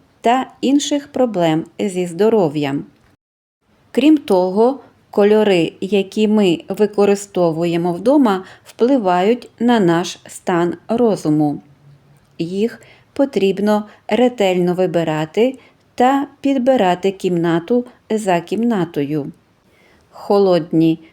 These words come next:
та розслабляючі для спальні та життєво важливі та енергійні для вітальні. Запах також допомагає нам.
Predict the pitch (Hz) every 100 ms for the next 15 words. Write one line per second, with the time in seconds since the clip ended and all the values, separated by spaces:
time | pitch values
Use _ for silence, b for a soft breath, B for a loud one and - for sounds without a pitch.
0 | B _ - 170 165 - _ 185 185 185
1 | 180 175 165 170 160 151 151 - 156 -
2 | - 156 156 156 - - 143 139 151 202
3 | 277 b b b _ _ 262 277 - -
4 | 208 214 233 233 - 233 269 277 277 -
5 | 208 208 226 220 185 190 202 233 247 B
6 | B _ - 233 277 - - 269 269 262
7 | 180 175 170 165 175 180 185 B _ -
8 | 208 202 170 156 - - 170 190 - 202
9 | 165 143 135 135 - _ _ _ _ _
10 | _ b b b b b b b _ _
11 | 185 254 285 302 294 - - - - 262
12 | - 160 156 - - - 220 220 214 208
13 | 196 160 151 165 160 - - 185 180 135
14 | -